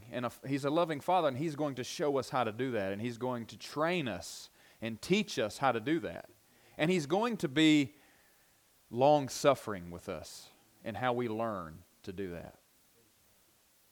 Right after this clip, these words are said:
Praise God indeed. Let's look at some verses on this call to perfection through some other scriptures.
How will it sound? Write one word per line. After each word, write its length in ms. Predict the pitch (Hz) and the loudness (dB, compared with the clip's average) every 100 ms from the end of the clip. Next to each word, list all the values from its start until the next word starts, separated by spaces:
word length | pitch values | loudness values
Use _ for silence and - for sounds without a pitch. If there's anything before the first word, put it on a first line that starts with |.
| _ _ - | _ _ -18
Praise 340 | - 135 120 | -10 -8 -8
God 300 | 107 107 98 | -6 -6 -6
indeed. 500 | 95 92 92 87 87 - _ _ _ _ _ _ _ _ _ _ _ _ _ _ _ _ _ _ _ _ _ _ _ _ _ _ _ _ _ _ _ _ _ _ _ _ _ _ _ _ _ _ _ _ _ _ _ _ _ | -8 -8 -8 -10 -12 -18 _ _ _ _ _ _ _ _ _ _ _ _ _ _ _ _ _ _ _ _ _ _ _ _ _ _ _ _ _ _ _ _ _ _ _ _ _ _ _ _ _ _ _ _ _ _ _ _ _
Let's 160 | 160 143 | -6 2
look 120 | 156 | 6
at 140 | 143 135 | 6 4
some 160 | 120 | -4
verses 600 | 107 123 120 113 98 - - _ _ _ _ _ _ _ _ _ _ _ - | 2 2 2 -6 -8 -12 -18 _ _ _ _ _ _ _ _ _ _ _ -10
on 140 | 117 | -6
this 160 | 117 - | -6 0
call 240 | 123 120 | 4 4
to 80 | 117 | 2
perfection 640 | 113 - 117 110 - 95 90 _ | -4 -2 -2 -2 -8 -12 -14 _
through 140 | 117 | -8
some 180 | - 117 | -6 0
other 180 | 123 110 | 2 0
scriptures. 720 | - 120 113 - 101 - | -4 -6 -6 -8 -10 -10